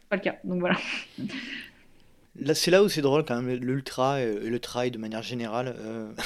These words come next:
Speaker 2: <laughs>
Speaker 1: <laughs>
Speaker 2: en fait, vous, les athlètes élites, vous êtes soumis aux mêmes problématiques que les coureurs, euh,
Speaker 1: Ah bah
Speaker 2: normaux
Speaker 1: oui.
Speaker 2: comme, comme moi, hein. C'est-à-dire que,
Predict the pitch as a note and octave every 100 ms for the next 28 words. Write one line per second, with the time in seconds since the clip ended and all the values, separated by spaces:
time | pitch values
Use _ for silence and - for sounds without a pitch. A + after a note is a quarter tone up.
0 | - - - - - F3 - - - C3+
1 | C3 C#3+ E3+ G3+ D#3+ D#3+ D#3+ D#3 F3+ G3
2 | C#3+ C3+ C#3+ C3 - C#3 C#3+ C3+ C#3+ C#3
3 | C#3 B2+ A#2 - C#3 - A2+ G2+ - G#2+
4 | G2+ G2+ G2 - B3+ A#3 A#3 A#3 G#3 F#3+
5 | F#3+ A2+ B2+ A#3 G#3 A3 - A#2 A#2+ D#3
6 | - B2 A#2